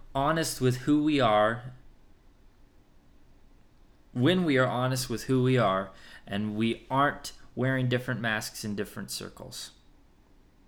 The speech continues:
things get so much easier, right? When we're honest with who we are, we get to walk in confidence in our identity as a Christ follower. And that's really good news, right?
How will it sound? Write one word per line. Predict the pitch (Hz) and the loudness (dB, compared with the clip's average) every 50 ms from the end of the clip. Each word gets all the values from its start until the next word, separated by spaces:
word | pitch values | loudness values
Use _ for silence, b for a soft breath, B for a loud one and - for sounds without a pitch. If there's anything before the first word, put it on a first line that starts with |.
| _ _ _ _ - _ _ _ _ _ _ _ _ _ _ _ _ _ - - _ _ _ _ _ | _ _ _ _ -20 _ _ _ _ _ _ _ _ _ _ _ _ _ -20 -20 _ _ _ _ _
things | 120 117 113 104 98 | -2 -2 0 -2 -2
get | - - 98 98 | -4 -8 -8 -6
so | - - 104 98 | -6 -4 -4 -4
much | 98 98 95 - - 90 | -4 -4 -6 -6 -8 -10
easier, | 90 90 - - - - - - - - - - _ _ _ _ - - - - - _ - - - - - - - - - - - | -10 -10 -12 -14 -16 -16 -16 -20 -20 -20 -20 -20 _ _ _ _ -20 -20 -20 -20 -20 _ -20 -20 -20 -20 -20 -20 -20 -20 -20 -16 -8
right? | 87 92 101 117 123 - - - b b b b b b b b b b b b - - - - | -2 -2 -2 -2 -2 -6 -14 -20 b b b b b b b b b b b b -14 -12 -6 -2
When | 117 113 | 0 2
we're | 120 123 120 | 2 4 4
honest | 123 127 127 123 127 - | 4 4 4 2 0 -2
with | 127 123 | -4 -2
who | 127 139 135 127 | 2 2 4 4
we | 131 127 120 | 6 6 6
are, | 117 117 117 113 113 B B B B B B - | 6 6 4 4 0 B B B B B B -2
we | - 120 | 0 0
get | 123 120 | 0 0
to | 113 104 | 0 0
walk | 101 101 107 107 107 117 123 123 - 131 - - | 0 2 4 4 4 4 2 0 -4 -8 -6 -6
in | 117 107 101 | -6 -6 -6
confidence | - - - 139 143 143 131 - 113 104 101 95 95 - - | -6 -4 -2 -2 -2 -2 -4 -4 -4 -4 -4 -4 -6 -6 -6
in | 107 113 113 | 0 4 4
our | 120 117 117 | 6 6 4
identity | 120 113 117 117 117 113 - - 107 101 98 | 2 0 2 8 10 10 10 10 10 6 2
as | 90 104 104 101 | 2 -2 -4 -4
a | - | -6
Christ | - - - 110 107 107 101 - - - - - - | -6 -6 -2 -2 0 0 0 -2 -4 -6 -8 -10 -10
follower. | - - - 98 92 92 92 90 85 85 85 85 - - - - | -6 -4 -2 -2 0 -2 -2 -4 -6 -6 -8 -10 -12 -12 -10 -8
And | 104 107 113 | -6 -6 -4
that's | 117 - - | -6 -4 -2
really | 127 120 117 110 | -2 0 0 0
good | 113 110 98 101 | 0 -2 -2 -2
news, | 107 110 98 87 85 85 - | -2 -2 -2 -2 -4 -6 -6
right? | 95 92 98 107 110 | -2 -2 0 -2 -2